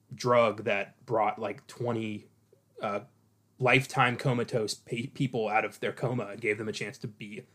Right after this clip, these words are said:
alive, albeit briefly, 'cause they went, they, they,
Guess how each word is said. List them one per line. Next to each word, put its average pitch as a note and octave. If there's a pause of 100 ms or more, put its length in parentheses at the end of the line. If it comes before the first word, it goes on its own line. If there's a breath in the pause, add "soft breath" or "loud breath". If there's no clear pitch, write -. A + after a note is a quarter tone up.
(100)
alive, A2 (380 soft breath)
albeit A2
briefly, A2+
'cause -
they G#2
went, A2
they, G#2+ (200)
they, G2+